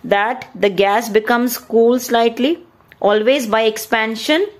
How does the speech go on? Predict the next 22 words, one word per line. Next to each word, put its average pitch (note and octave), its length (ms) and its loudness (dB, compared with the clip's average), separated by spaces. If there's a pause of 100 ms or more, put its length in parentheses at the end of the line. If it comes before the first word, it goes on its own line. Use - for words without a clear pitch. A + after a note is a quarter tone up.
(380)
th-, F#3+ 180 4
there G#3+ 200 2
is B3+ 100 0
a E4+ 60 0
cooling C4 420 2
effect. - 380 -2 (600)
There F3+ 200 2
is D#4+ 240 2
cooling C#4 480 2
effect A3 400 0
on A#3 100 2
expansion. D#3 720 -6 (220)
Suppose A3+ 580 2
you, G#3+ 380 4 (280)
uh, F3+ 180 0
take, G#3 360 -2
you F#3+ 100 2
know, C#3 280 -2 (240)
water G3 640 2
on F#3+ 320 -2
the E3 380 0 (720)
hand A3 400 -4